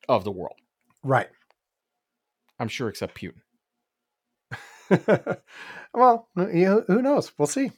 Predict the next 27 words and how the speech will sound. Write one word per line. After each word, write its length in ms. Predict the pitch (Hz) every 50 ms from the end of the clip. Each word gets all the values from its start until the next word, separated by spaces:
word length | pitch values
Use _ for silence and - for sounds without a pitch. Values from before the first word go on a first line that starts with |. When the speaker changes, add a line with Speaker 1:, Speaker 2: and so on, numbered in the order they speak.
| _ _
Speaker 2:
He 100 | - 180
might. 240 | 190 226 233 269 330 - _ _ _ _ _ _ _ _ _ _ - -
Speaker 1:
I 60 | -
don't, 160 | 107 104 - _
I 100 | - 127
don't 140 | 120 117 101
think 160 | - 104 92
he's 180 | - 87 80 87
invited. 340 | 82 78 76 67 67 _ _ _ _ _ _ _ _ _ _ _ _ - - - _ _ _ _ - - 175 - - -
Speaker 2:
<laughs> 0 | - - - - 254 247 - - - - - - _ - - - - - _ _ - - - _ _ _ - - - - 180 185 190 175 - - _ -
Um, 520 | 160 156 151 143 139 135 131 127 127 123 _ _ _ _ _ _ _ _ _ _ _ _
he, 180 | - 151 175 208 160 156
he 140 | 160 185
has 240 | 170 170 180 190 185
met 220 | 196 208 214 - 165
the 60 | 180
queen 240 | - - 202 202 190
before. 420 | 180 170 - - 202 196 160 143
One 200 | 143 151 175 190
of 100 | 208 190
the 80 | 175 196
stories 460 | - - - 208 202 202 202 190 165
that 120 | 175 190 165
was 140 | 170 156
going 320 | 147 151 170 175 175 175 175
around, 500 | 165 165 170 170 170 165 160 160 151 160
uh, 320 | 151 147 143 143 139 135